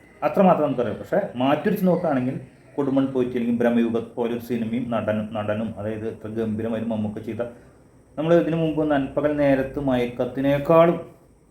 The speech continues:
അതിഗംഭീര പെർഫോമൻസാണ്. എല്ലാവർക്കും ഒരു,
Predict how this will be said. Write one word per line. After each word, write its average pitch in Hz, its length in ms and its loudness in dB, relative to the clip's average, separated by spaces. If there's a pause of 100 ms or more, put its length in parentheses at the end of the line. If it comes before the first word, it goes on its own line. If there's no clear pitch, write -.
അതിഗംഭീര 117 640 -2
പെർഫോമൻസാണ്. 104 920 -6 (880)
എല്ലാവർക്കും 170 680 6 (120)
ഒരു, 135 480 -4